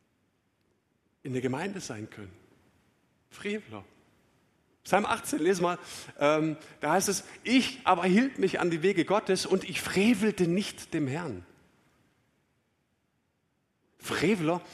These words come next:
in unserem heutigen Kontext sind Menschen, die haben Jesus kennengelernt, aber sie gewähren ihm nicht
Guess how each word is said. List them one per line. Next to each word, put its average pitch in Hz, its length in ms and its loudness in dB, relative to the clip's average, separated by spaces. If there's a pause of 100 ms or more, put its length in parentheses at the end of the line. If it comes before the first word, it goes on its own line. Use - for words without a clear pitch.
(340)
in 131 120 -2
unserem 139 320 -2
heutigen 190 400 0
Kontext - 720 -6
sind 135 240 0
Menschen, 131 520 0 (1300)
die 170 160 0
haben 196 640 0
Jesus 175 640 0 (180)
kennengelernt, 120 960 2 (2250)
aber - 160 -12
sie 113 160 -6
gewähren 135 480 0
ihm 123 400 0
nicht - 260 -2